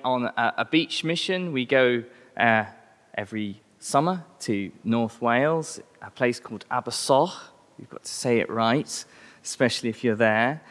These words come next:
And, uh, um, it's a lovely place. And I just wanted to say tha-, a big thank you to all those who prayed for us while we were there. Um, we had a great time. Um, the weather was amazing, but that wasn't the only reason it was great. I've never seen,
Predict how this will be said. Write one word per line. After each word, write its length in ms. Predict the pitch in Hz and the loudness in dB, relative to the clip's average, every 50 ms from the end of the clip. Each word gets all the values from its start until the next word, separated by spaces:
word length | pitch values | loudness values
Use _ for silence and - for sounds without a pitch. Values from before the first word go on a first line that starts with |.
| - - - - - - - | -20 -20 -20 -20 -20 -4 2
And, 580 | - 120 120 120 120 120 123 123 123 123 117 - | 4 6 8 8 8 6 6 4 2 0 2 4
uh, 340 | 143 135 127 127 123 - - - | 6 8 8 8 8 6 4 4
um, 300 | 131 127 123 120 120 113 | 4 4 4 4 2 -2
it's 160 | - 113 - | -4 0 0
a 60 | 131 | 2
lovely 380 | 131 143 160 165 156 151 143 135 | 2 4 2 2 2 0 -4 -6
place. 480 | - - 117 90 90 80 78 - - - - | -4 -2 -4 -4 -4 -6 -10 -16 -20 -12 -6
And 160 | 107 113 113 | -4 -2 -2
I 60 | 117 | -2
just 220 | 120 - 180 - - | -2 -2 -4 -2 0
wanted 140 | 175 143 135 | 0 0 0
to 80 | 131 | 0
say 280 | 123 - - 143 123 120 | -2 4 6 6 6 6
tha-, 240 | - - 147 123 - | 4 0 -2 -2 -2
a 60 | - | -4
big 200 | 104 147 127 - | -6 -6 -6 -6
thank 380 | - - 139 131 131 123 - - | -6 -4 -4 -4 -4 -6 -8 -10
you 120 | 104 98 | -12 -12
to 300 | - - - 101 95 95 - | -10 -10 -8 -8 -8 -8 -6
all 180 | - 117 110 | -6 -4 0
those 220 | 110 110 104 95 - | 0 0 0 -2 -4
who 100 | - 104 | -10 -12
prayed 480 | - - - 127 113 101 101 95 - | -12 -10 -4 -2 -2 -2 -2 -4 -8
for 240 | - - 110 98 98 | -12 -10 -8 -6 -6
us 180 | 98 - - - | -6 -8 -10 -10
while 260 | 104 101 101 98 95 95 | -8 -6 -4 -4 -6 -6
we 100 | 95 95 | -8 -8
were 160 | 92 92 92 | -10 -10 -10
there. 380 | 90 101 95 92 85 82 90 - _ _ _ _ _ _ _ _ | -8 -8 -6 -6 -8 -10 -12 -16 _ _ _ _ _ _ _ _
Um, 260 | - 104 101 101 101 | -2 0 0 0 0
we 100 | 113 131 | -2 -2
had 160 | 127 143 175 175 | -2 -2 -4 -6
a 60 | 160 | -4
great 300 | - 151 147 143 131 - | -2 -2 -2 -2 -2 -4
time. 560 | - 151 147 139 123 92 87 85 82 87 87 - _ _ _ _ _ _ _ | -2 2 2 4 4 2 -2 -6 -12 -16 -18 -20 _ _ _ _ _ _ _
Um, 300 | - 120 120 117 117 113 - | 4 6 6 6 4 2 -2
the 80 | 139 | -2
weather 260 | 127 135 156 160 151 131 | 2 2 2 2 4 2
was 160 | 120 113 110 | 2 0 0
amazing, 560 | 113 110 117 120 123 127 123 104 98 87 87 | 2 2 4 4 4 4 2 0 -2 -8 -6
but 140 | - 117 107 | -6 -2 0
that 160 | 131 143 151 | 0 2 2
wasn't 260 | 165 160 151 143 107 | 2 2 0 0 0
the 120 | 131 131 135 | 4 6 6
only 280 | 147 160 156 139 113 | 6 8 6 6 4
reason 520 | 107 110 107 104 98 107 92 95 95 - - | 4 2 0 0 -2 -4 -6 -6 -8 -10 -6
it 140 | 104 107 95 | -6 -6 -4
was 260 | 82 101 98 - - | -4 -6 -8 -8 -10
great. 400 | - - 104 95 87 85 - - - | -10 -6 -4 -4 -2 -4 -6 -10 -12
I've 140 | 113 113 110 | -14 -6 -2
never 220 | 127 135 135 120 | 0 0 0 0
seen, 340 | - - - 113 104 101 | -4 -4 -4 -4 -4 -4